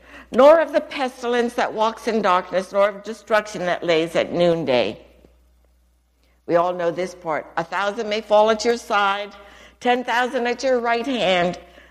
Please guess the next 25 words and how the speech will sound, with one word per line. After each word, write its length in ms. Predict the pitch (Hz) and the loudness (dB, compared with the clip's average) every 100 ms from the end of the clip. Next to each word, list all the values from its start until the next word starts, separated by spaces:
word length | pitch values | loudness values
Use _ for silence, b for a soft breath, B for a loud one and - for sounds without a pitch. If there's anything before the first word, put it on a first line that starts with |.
| B B | B B
but 140 | 220 214 | 0 2
it 140 | 208 | 0
shall 260 | - 160 165 | -2 -6 -4
not 400 | 165 180 - - | 0 -2 -2 -8
come 240 | 151 151 | -6 -4
near 400 | 165 180 175 170 | -4 -2 -2 -4
you. 440 | 170 160 139 104 - - - _ _ _ _ B B | -4 0 2 0 -10 -20 -20 _ _ _ _ B B
Only 280 | 220 254 254 | 0 2 2
with 200 | 240 254 | 2 0
your 160 | 240 - | -2 0
eyes 460 | 196 170 165 175 180 - - - _ _ | 0 2 0 -2 -4 -18 -20 -20 _ _
shall 280 | - 151 160 | -4 -2 0
you 220 | 170 196 | 0 -2
see 360 | 190 - 160 | -4 -2 0
the 160 | 151 151 | 0 0
reward 460 | 147 143 139 147 147 | 0 2 4 2 2
of 100 | - | -2
the 100 | 139 | -2
wicked, 460 | 135 123 120 - B B B - | 0 -2 -4 -6 B B B -2
because 960 | 160 160 - 233 226 156 92 - - _ _ b b - | -2 -2 -4 -2 0 -2 -6 -14 -20 _ _ b b -4
Hildy 360 | 185 202 185 | -2 2 0
has 260 | 160 160 160 | 0 -2 -2
made 380 | 170 160 165 139 | -2 0 0 -4
the 80 | 143 | -4
Lord 640 | 151 170 214 156 147 | 2 2 2 0 -2